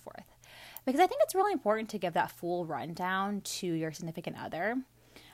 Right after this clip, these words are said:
I think it's really important that they know that you have people that you lean on. And honestly, that's so, that's gonna be so helpful for your relationship.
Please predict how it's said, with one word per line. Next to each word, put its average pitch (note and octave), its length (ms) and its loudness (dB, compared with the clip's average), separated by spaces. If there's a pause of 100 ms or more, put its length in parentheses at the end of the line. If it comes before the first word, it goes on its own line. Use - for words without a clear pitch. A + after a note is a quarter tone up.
I G#3 100 4
think A3+ 140 2
it's G#3+ 140 -2
really G3+ 160 4
important F#3 540 2
that E3+ 120 2
they E3 160 0
know D#3+ 540 0
that - 140 -4
you E3 140 -6
have E3 180 -6
people D#3+ 280 -4
that D#3 100 -2
you E3 180 -6
lean E3 300 -8
on. F#3+ 460 0 (380)
And A#3 560 4 (140)
honestly, D4 560 2
that's A3+ 320 4
so, C#4 360 4 (380)
that's G#3+ 200 0
gonna C#4+ 200 2
be C#4 160 0
so G#3 480 0
helpful F3+ 420 0
for - 160 -2
your E3+ 200 -2
relationship. D3+ 880 -8